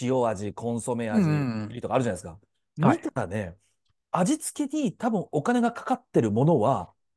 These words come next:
Speaker 2: ほんほん。
Speaker 1: 小さいんですよ、実際。
Speaker 2: ああ。
Speaker 1: 同じなのに。微妙に。
Speaker 2: あ、も-、ものが？
Speaker 1: そう。だから、
Speaker 2: 中のもの。ああ、はいはい。
Speaker 1: で、塩味が百七十グラムだけど、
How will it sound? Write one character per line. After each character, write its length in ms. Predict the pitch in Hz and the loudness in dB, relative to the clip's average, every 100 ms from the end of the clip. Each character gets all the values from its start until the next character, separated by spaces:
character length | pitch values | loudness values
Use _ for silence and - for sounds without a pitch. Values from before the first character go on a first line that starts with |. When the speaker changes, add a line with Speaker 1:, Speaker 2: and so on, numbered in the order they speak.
| _ | _
Speaker 2:
ほ 180 | 135 | 0
ん 20 | 113 | 0
ほ 120 | 110 | 0
ん。 140 | 98 - _ | -4 -8 _
Speaker 1:
小 240 | - 294 | 0 2
さ 140 | 277 285 | 4 4
い 40 | |
ん 40 | |
で 80 | 131 | 4
す 100 | - | 0
よ、 60 | 85 | -6
実 240 | 101 113 127 | -6 -4 -4
際。 120 | 101 - _ _ _ _ _ _ _ | -6 -12 _ _ _ _ _ _ _
Speaker 2:
あ 80 | - | 2
あ。 920 | 139 139 135 131 127 120 113 104 104 - - | 6 8 8 8 8 6 6 2 -2 -10 2
Speaker 1:
同 120 | 233 | 4
じ 80 | 220 | 6
な 60 | |
の 140 | 202 127 | 4 2
に。 140 | 95 - _ _ _ _ _ _ _ _ _ _ _ _ _ _ _ _ - | -2 -12 _ _ _ _ _ _ _ _ _ _ _ _ _ _ _ _ -6
微 80 | 370 | -6
妙 60 | 392 165 | 2 4
に。 60 | 143 | 6
Speaker 2:
あ、 20 | |
も-、 140 | 170 170 | 6 8
も 140 | 196 | 6
の 120 | 262 | 6
が？ 240 | 233 269 - _ _ - | 6 4 2 _ _ 8
Speaker 1:
そ 340 | 254 123 - - _ _ _ _ _ _ _ _ - | 8 8 4 -16 _ _ _ _ _ _ _ _ -4
う。 20 | |
だ 140 | 196 | 0
か 100 | 165 | 2
ら、 60 | 180 | 0
Speaker 2:
中 120 | 110 | 0
の 0 | |
も 0 | |
の。 120 | - | 2
あ 300 | 143 147 131 | 4 4 4
あ、 40 | 131 | 4
は 100 | 139 | 4
い 40 | |
は 160 | 107 101 | 0 -4
い。 400 | - _ _ - | -12 _ _ -6
Speaker 1:
で、 100 | 233 - | -4 -2
塩 100 | 320 | 2
味 120 | 302 | 2
が 80 | 208 | 2
百 260 | 147 165 190 | -2 -2 -2
七 160 | 190 | -2
十 180 | 180 185 | 0 -2
グ 120 | 175 | -2
ラ 100 | 175 | -2
ム 60 | 117 | -2
だ 80 | 95 | -6
け 100 | 104 | -4
ど、 340 | 135 104 - | -4 -4 -8